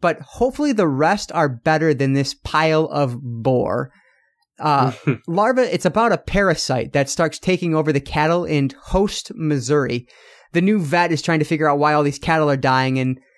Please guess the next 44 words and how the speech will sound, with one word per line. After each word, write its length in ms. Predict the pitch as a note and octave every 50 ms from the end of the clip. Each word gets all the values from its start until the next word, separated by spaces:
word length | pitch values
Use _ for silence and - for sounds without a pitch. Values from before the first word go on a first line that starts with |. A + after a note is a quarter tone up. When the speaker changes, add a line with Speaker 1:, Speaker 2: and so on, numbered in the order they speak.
| _ _ _ -
Speaker 1:
uh, 220 | C#3 C#3+ C#3 C3
it 80 | D3+ D3+
eventually 360 | D3+ C3+ E3 D#3+ D3+ E3+ D#3
leads 260 | C#3+ D3 D3+ D3 C3
him 120 | D#3 D3 C3+
to 340 | C#3 - D3+ D3 C#3 C#3 C3+
call 420 | C#3 - - D3+ D3 D3+ D3+ D3
in 140 | D3 C#3+ D3
his 180 | D3 C3+ C3 -
friend 360 | - - D#3 D#3 D#3 D#3 D3
from 140 | - D3+ C#3+
the 120 | C#3 C3+ C3
Department 340 | C3+ - - D3+ C#3 C#3 C#3
of 60 | D3
Agriculture. 720 | G#3 A#3+ B3 F3+ D#3 - - G2+ - - - - - - - _ _ - - - - - _ _ _ _
Well, 320 | D#3+ E3 D#3 D3+ D3 - _ _ _
it 220 | D#3 D3+ D3 - -
turns 380 | - F3+ E3+ D#3+ D#3 D3+ -
out 260 | G#3 G#3 G3 F3+ D#3+
that 220 | D3+ D#3 C#3+ C#3+ C3
the 160 | C#3+ C3+ B2+
local 440 | C3 D3 F3 F3 - - D#3+ D#3 - -
owner 320 | E3+ E3+ E3+ E3 D#3+ D#3
of 160 | C3 C3+ C3 -
Host 460 | - - D#3 D3+ C#3+ - - - - -
Tender 360 | - - G#3+ B3 A#3 A3 F#3+ D#3
Meals 480 | C#3+ C3+ B2 C3 C3 D#3 G#3 G#3 - - _ _ _ _ - F3+ -
has 160 | F3+ E3+ D3+
been 160 | C3+ D#3+ D#3 C#3
giving 220 | F3 F3 F3 E3+
the 60 | D#3 -
farmers 400 | - F#3 G#3 A3 G3+ F3 D3+ -
free 200 | - F3 E3+ D3
food 240 | - - F#3 F3+ -
for 80 | - D3+
their 100 | D3 C#3+
cattle 400 | - - A3+ A#3+ B3+ A3 F#3+ E3
in 60 | D3+
exchange 340 | D3 - - E3+ E3 D3+ -
for 80 | -
their 320 | C3 C#3 C#3 C3+ C3 B2 B2+ -
services, 520 | - - A3 A3+ E3 D3 - - A#2 - -
I 60 | C3
guess. 280 | - - - C3+ -